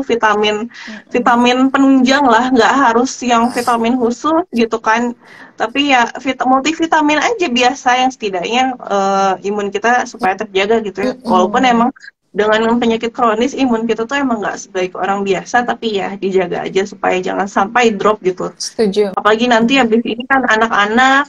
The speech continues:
Speaker 1: juga harus tetap sekolah gitu, jangan sampai
Speaker 2: Hmm, iya dong.
Speaker 1: apa,
Speaker 2: Hmm.
Speaker 1: sakitnya manjang gitu.
Speaker 2: Iya. Mungkin ke saya boleh sharing juga, Mbak Anissa. Raya itu juga ada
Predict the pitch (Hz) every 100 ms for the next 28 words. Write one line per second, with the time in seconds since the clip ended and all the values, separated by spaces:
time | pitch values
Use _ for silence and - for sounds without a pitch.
0 | 240 196 196 196 - - 220 214 - 220
1 | 202 - 233 196 202 214 233 240 196 196
2 | 185 180 180 196 196 240 294 233 247 285
3 | 226 214 220 220 240 269 - - - 196
4 | 254 277 233 277 208 - _ _ _ 233
5 | 233 247 262 262 233 202 226 233 233 220
6 | 202 190 - 196 - _ _ _ _ _
7 | _ - 247 220 - - - _ - 269
8 | 285 370 381 302 269 262 262 262 247 -
9 | 269 330 254 226 220 233 - 247 233 233
10 | 226 214 220 202 202 202 220 214 190 190
11 | _ - 247 247 262 262 330 262 220 -
12 | - 233 233